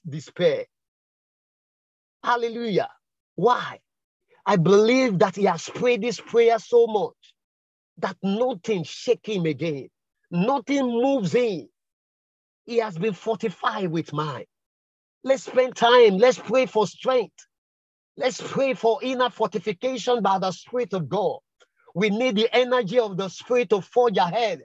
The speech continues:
in this time and in this season. That is the only way our confidence in him, uh,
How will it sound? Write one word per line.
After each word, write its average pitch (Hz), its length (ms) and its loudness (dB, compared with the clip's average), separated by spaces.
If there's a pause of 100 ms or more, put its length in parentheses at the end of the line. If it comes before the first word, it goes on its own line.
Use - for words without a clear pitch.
(360)
in 226 200 -4
this 247 220 -12
time 214 440 -2
and 170 180 0
in 160 120 -4
this 190 200 -2
season. 127 440 -10 (1000)
That 233 220 -2
is 208 120 2
the 208 160 4
only 254 380 6
way 240 300 6
our 190 320 0
confidence 233 520 2
in 202 200 -4
him, 233 240 -4
uh, 143 140 -4